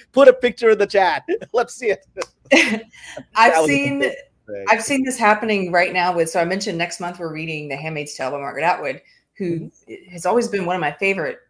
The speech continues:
Speaker 2: writers since I was a kid, basically, or, or teenager. And, uh, in, in college, I got to take a whole,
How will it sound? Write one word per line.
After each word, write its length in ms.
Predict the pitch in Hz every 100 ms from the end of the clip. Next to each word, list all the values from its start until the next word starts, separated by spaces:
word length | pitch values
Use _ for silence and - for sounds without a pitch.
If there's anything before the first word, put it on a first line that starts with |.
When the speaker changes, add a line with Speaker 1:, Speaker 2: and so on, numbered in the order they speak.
| _
Speaker 2:
writers 580 | 170 214 208 160 165 -
since 140 | 160
I 100 | 147
was 360 | 147 139 - - _
a 40 | _
kid, 480 | - 175 175 156 _
basically, 460 | 139 160 - 135 143
or, 160 | 139 _
or 100 | 143
teenager. 540 | - 170 151 147 151 - - - -
And, 280 | 170 170
uh, 320 | 160 151 147 131 - _ _ _ _ _
in, 140 | 202 196 - 190
in 120 | 180
college, 320 | - 190 175
I 40 |
got 100 | 151
to 80 | 147
take 160 | 165 165
a 140 | -
whole, 280 | - 170 165